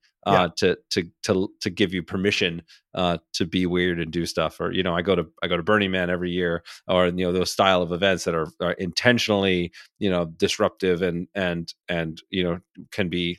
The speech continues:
Speaker 1: even aggressive, uh, in some people's art styles at times, but, you know, you know what you're getting into when you go there. And so,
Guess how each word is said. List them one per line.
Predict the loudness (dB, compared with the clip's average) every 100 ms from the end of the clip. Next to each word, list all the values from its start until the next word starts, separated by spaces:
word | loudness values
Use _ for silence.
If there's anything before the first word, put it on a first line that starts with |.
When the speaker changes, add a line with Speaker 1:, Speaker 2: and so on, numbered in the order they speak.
| -6
Speaker 1:
even | -4 -2 -2
aggressive, | 0 2 2 0 0
uh, | 2 2
in | 2
some | 0 -2
people's | 0 -2 -2
art | -2
styles | 0 0 0 -2
at | -2
times, | -2 -2 -2
but, | -4 -4 -8 -14 -4
you |
know, | -2
you | 0 -2
know | -2
what | -2 -2
you're | -2
getting | -2
into | -2 -6 -8
when | -6
you | -4
go | -4
there. | -2 -4
And | -6
so, | -6 -6